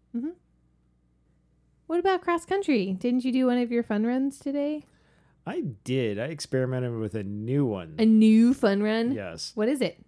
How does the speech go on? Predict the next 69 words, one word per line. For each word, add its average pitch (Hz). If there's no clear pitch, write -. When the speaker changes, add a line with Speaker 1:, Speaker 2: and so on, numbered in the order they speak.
Speaker 2:
It 170
was 196
a 196
little 254
bit 226
of 196
a 165
take 151
on 131
a 110
poker 135
run 165
where 113
every 117
time 120
you 117
do 113
a 110
lap 110
around 110
a 104
circuit, 113
you 104
get 101
a 98
card. 139
You 113
try 107
to 101
put 92
together 95
the 92
best 87
poker 160
hand. 143
Speaker 1:
Interesting. -
Speaker 2:
Yeah, 127
I 131
coach 156
at 117
a 110
Catholic 117
school, 120
and 104
I 98
wasn't 101
sure 113
how 104
that 104
would 90
fly 151
with 139
all 135
the 131
parents 131
on 123
the 120
school 123
board 120
and 117
everything. 113
So 120
I, 127
I 131
did 160
a 147
variation 117
on 98
that. 87